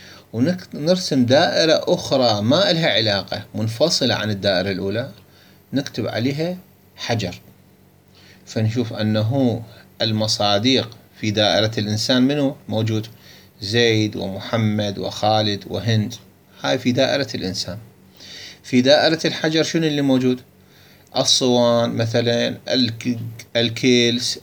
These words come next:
الجرانيت، هذه اللي هي مصادق الحجر. فالكلس يصدق عليه حجر، والجرانيت يصدق عليه حجر،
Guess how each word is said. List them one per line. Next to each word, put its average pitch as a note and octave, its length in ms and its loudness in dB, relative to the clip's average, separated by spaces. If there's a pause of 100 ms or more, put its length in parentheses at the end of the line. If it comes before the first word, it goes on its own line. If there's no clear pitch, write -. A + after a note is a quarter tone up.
الجرانيت، A#2+ 880 4 (260)
هذه D3+ 400 0 (680)
اللي C3 240 0
هي C#3 300 -2 (160)
مصادق B2 640 2
الحجر. B2 460 -2 (1000)
فالكلس B2 640 0
يصدق A2 380 -2
عليه G#2+ 300 2
حجر، B2 400 -2
والجرانيت G#2 720 0
يصدق G2+ 320 -4
عليه G#2+ 300 2
حجر، A#2 420 0